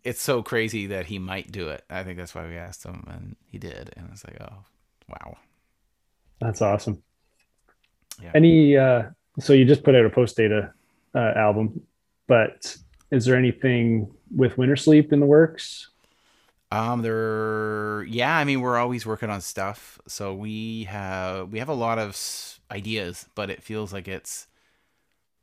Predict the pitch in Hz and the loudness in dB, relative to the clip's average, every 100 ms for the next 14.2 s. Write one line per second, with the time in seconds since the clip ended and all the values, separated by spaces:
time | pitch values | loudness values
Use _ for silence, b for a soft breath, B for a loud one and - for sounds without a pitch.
0 | _ _ - 110 107 101 92 92 90 92 | _ _ -6 -4 -6 -8 -12 -14 -14 -18
1 | 90 - 90 98 92 92 87 87 87 - | -18 -14 -14 -14 -16 -16 -16 -16 -16 -20
2 | _ _ _ _ _ - 95 - 98 87 | _ _ _ _ _ -20 -18 -14 -12 -12
3 | 85 95 104 104 - - 98 92 98 101 | -12 -12 -10 -12 -14 -16 -14 -14 -14 -14
4 | - _ _ 104 95 92 90 87 92 92 | -16 _ _ -14 -12 -12 -14 -16 -16 -16
5 | 87 90 90 80 85 82 80 64 73 - | -14 -14 -16 -18 -18 -18 -18 -18 -18 -20
6 | _ _ _ _ _ _ _ _ _ _ | _ _ _ _ _ _ _ _ _ _
7 | _ _ _ _ _ _ _ _ _ _ | _ _ _ _ _ _ _ _ _ _
8 | 90 82 85 80 78 _ _ - 90 90 | -12 -12 -12 -14 -16 _ _ -14 -12 -12
9 | - 95 90 - - - - _ _ _ | -10 -10 -10 -10 -10 -12 -16 _ _ _
10 | _ _ _ _ _ _ _ _ _ - | _ _ _ _ _ _ _ _ _ -14
11 | 113 113 104 95 90 87 87 82 - 110 | -10 -10 -10 -12 -12 -14 -14 -16 -12 -6
12 | 113 113 127 131 139 131 - 101 95 - | -4 -4 -4 -6 -6 -10 -10 -10 -10 -12
13 | 107 113 113 85 107 98 101 98 92 85 | -8 -6 -4 -6 -8 -8 -10 -10 -14 -14
14 | 92 101 | -14 -16